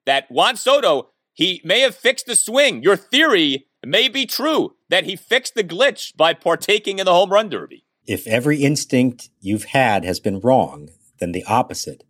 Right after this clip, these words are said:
Speaker 2: must be correct. Hello, my name is Juan. I'm unemployed and I live with my parents. And he homered twice and had a four-hit game.
Speaker 1: The home runs being hit, that was Victoria in a diner. I'm Victoria. Hi.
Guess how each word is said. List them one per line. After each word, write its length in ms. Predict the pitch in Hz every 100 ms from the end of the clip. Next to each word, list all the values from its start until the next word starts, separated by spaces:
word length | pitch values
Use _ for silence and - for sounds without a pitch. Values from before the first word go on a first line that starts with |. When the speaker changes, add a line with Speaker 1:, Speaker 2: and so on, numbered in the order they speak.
| _ 101
Speaker 2:
must 400 | 107 101 - -
be 120 | 87
correct. 500 | - - 90 - -
Hello, 340 | 101 104 117 120
my 160 | 101
name 220 | 101 110 117
is 100 | 101
Juan. 520 | 104 107 117 131 - _
I'm 140 | 85 92
unemployed 460 | 113 - 117 117
and 60 | 98
I 40 |
live 160 | 95 98
with 120 | -
my 100 | 107
parents. 480 | - 90 67 - - _ _ _ _ -
And 80 | 90
he 60 |
homered 340 | 110 107 90 -
twice 400 | 92 80 - -
and 120 | 107
had 80 | 104
a 40 |
four-hit 420 | - 101 90 85 -
game. 160 | - _ _ _ -
Speaker 1:
The 140 | 117
home 260 | 117 156 160
runs 300 | 156 151 131
being 240 | 143 131
hit, 320 | 110 131 - 107
that 160 | 135
was 160 | 135 104
Victoria 640 | 123 - 135 131 113 104
in 140 | 107 107
a 80 |
diner. 420 | 98 101 92 73 -
I'm 200 | 113 107
Victoria. 560 | 110 - 117 101 82
Hi. 400 | 85 113 85 76